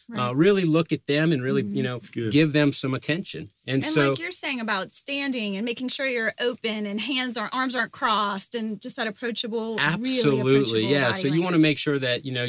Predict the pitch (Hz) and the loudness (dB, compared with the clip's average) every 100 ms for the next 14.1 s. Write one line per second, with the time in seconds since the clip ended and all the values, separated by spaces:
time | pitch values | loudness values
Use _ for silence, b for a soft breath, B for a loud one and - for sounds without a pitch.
0 | 117 120 143 175 165 139 156 147 143 139 | -6 -2 2 4 2 4 4 4 4 2
1 | 135 127 123 131 131 127 117 - 123 120 | 2 0 0 -2 0 -2 -4 -6 -4 -4
2 | 110 - 117 110 104 b b b 110 104 | -6 -4 -2 -2 -4 b b b -4 -2
3 | 101 117 98 117 117 113 104 110 104 101 | -4 -8 -2 -2 -2 -2 -2 -2 -2 -2
4 | 101 - 98 98 101 - 127 117 110 95 | -6 -6 -4 -2 -4 0 0 0 -4 -10
5 | 90 - 127 117 104 104 143 156 147 131 | -10 -6 -2 -2 -2 -2 4 6 6 2
6 | 120 139 - 185 196 190 147 135 143 147 | -2 -4 -2 0 0 0 0 2 2 2
7 | 131 120 123 131 127 110 110 127 143 151 | -2 -4 -2 -2 -2 -2 -2 2 2 0
8 | - 127 - 135 127 113 - 123 117 110 | -2 -6 -2 -2 -2 -6 -6 -6 -6 -8
9 | 113 117 - 113 107 113 117 107 B B | -8 -8 -6 -4 -2 -2 -2 -6 B B
10 | B 98 101 101 - 120 104 104 107 107 | B -6 -4 -4 -6 -6 -4 -2 0 0
11 | 101 104 98 95 92 90 92 101 _ _ | -2 -4 -4 -4 -6 -8 -10 -14 _ _
12 | - 113 95 135 156 151 135 147 131 123 | -10 -8 -4 2 2 2 0 0 2 0
13 | 120 117 110 110 113 117 131 139 131 - | 0 -2 -2 -2 0 0 0 -2 -4 -6
14 | - | -8